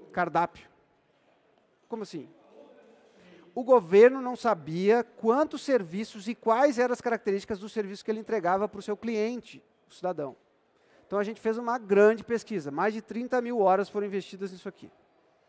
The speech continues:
Só o governo federal, o poder executivo, ou seja, né,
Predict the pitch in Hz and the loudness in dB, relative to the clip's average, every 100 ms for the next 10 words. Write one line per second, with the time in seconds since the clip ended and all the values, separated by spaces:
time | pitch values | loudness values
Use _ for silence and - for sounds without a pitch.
0 | _ _ _ _ - - 269 294 302 254 | _ _ _ _ -20 0 6 6 6 4
1 | 190 240 240 233 208 185 185 214 185 202 | 4 2 0 0 4 6 6 4 2 0
2 | 175 226 220 202 180 220 208 - 226 220 | 4 2 2 -4 -4 -4 -8 -8 -4 -4
3 | 147 143 190 185 151 120 - - 175 226 | -4 -4 -2 -2 -2 -6 -10 -8 -2 0
4 | 165 120 | 0 -4